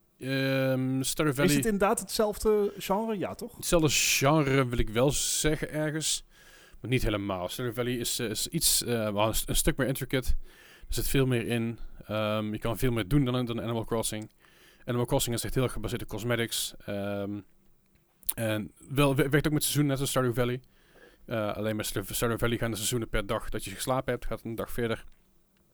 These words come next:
Speaker 1: dan heb je dert-, dertig dagen om een seizoen te volbrengen of zoiets in die richting ongeveer.
Speaker 2: Mhm. Mhm.
Speaker 1: Eh, bij Animal Crossing is het gewoon het seizoen wat, waar, je, waar we op dit moment in leven. Dat is waar het is. Dat is wat er gaande is. Eh, en dat is een beetje, eh,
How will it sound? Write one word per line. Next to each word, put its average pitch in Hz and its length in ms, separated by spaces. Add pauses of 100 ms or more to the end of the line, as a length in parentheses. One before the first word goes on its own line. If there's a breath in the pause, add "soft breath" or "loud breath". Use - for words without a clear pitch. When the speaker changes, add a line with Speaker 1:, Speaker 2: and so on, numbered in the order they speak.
(180)
Speaker 1:
dan - 20
heb 113 100
je 110 60
dert-, 113 220
dertig 120 200
dagen 110 240
om 104 80
een 101 60
seizoen 110 220
te 113 80
volbrengen 107 380
of 98 80
zoiets 113 220
in 110 60
die 107 100
richting 107 260
ongeveer. 104 400
Speaker 2:
Mhm. 104 80
Mhm. 160 80 (1000 loud breath)
Speaker 1:
Eh, 110 360
bij 117 120
Animal 117 180
Crossing 113 320
is 107 40
het 104 100
gewoon 107 160
het - 60
seizoen 104 200
wat, 98 100
waar, 98 180
je, 90 200
waar 101 160
we 98 60
op 95 80
dit 107 100
moment 98 180
in 98 80
leven. 117 320
Dat 104 140
is - 100
waar 98 100
het 92 120
is. - 180 (260)
Dat - 140
is 104 60
wat 104 120
er 92 60
gaande 101 280
is. - 200 (120)
Eh, 98 140 (1080)
en 117 220
dat 117 120
is 113 100
een 113 80
beetje, 107 540
eh, 101 280